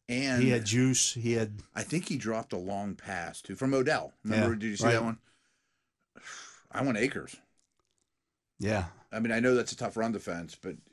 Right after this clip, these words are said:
Speaker 1: he's a really good player, and we
Speaker 2: Foreman
Speaker 1: think they're
Speaker 2: is
Speaker 1: gonna win.
Speaker 2: Devonta Foreman is fifty-four hundred.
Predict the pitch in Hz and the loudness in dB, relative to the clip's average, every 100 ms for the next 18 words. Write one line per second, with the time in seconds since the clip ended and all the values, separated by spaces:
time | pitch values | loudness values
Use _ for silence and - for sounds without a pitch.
0 | _ _ 107 101 95 104 92 87 104 101 | _ _ -14 -10 -6 -6 -6 -8 -6 -4
1 | 90 85 135 143 143 127 95 92 98 90 | -2 2 6 6 6 4 2 0 0 -2
2 | - 123 120 135 131 123 135 127 123 110 | -4 -2 0 2 0 -2 2 4 4 0
3 | 123 - - 131 110 104 101 117 | -2 -4 -4 -2 0 0 -2 -4